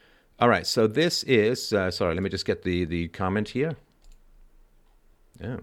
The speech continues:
where did you go, my Mister Scrollbar? Where did you go, my Mister Scrollbar? Let's see.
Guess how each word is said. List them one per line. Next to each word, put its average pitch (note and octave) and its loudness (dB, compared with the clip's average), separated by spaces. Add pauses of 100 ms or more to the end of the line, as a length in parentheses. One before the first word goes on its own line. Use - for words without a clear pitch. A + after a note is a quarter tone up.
(120)
where F2 -6
did - -16
you C#3+ -4
go, F2+ -2
my E2 -2
Mister F2 -6
Scrollbar? C3 2 (560)
Where D2+ -4
did C#2 -10
you F2 -4
go, F2+ 0
my F2+ -2
Mister F2+ -6
Scrollbar? D2 -4
Let's E2 -6
see. - -10